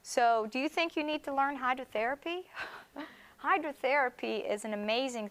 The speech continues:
thing to keep our immune systems up, and if people are sick, for them to come to our homes, or we go to their homes and give them treatments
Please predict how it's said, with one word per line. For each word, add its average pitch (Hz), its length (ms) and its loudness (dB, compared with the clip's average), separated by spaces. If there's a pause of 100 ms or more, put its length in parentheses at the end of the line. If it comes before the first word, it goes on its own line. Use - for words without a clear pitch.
thing 185 300 -2
to - 100 -18
keep 302 280 -2
our 247 140 6
immune 196 280 -2
systems 180 480 -8
up, 175 240 0 (380)
and 277 240 4
if 226 140 -4
people 262 320 0
are 196 140 4
sick, - 500 0 (500)
for - 140 -4
them 233 160 0
to 233 100 -4
come 240 260 -2
to - 120 -2
our 202 120 4
homes, 214 480 -4
or 185 120 0
we 214 160 -4
go 220 160 4
to 214 80 -2
their 202 180 4
homes 196 340 -2
and 180 120 -6
give 190 220 -2
them 175 180 -8
treatments 180 720 -6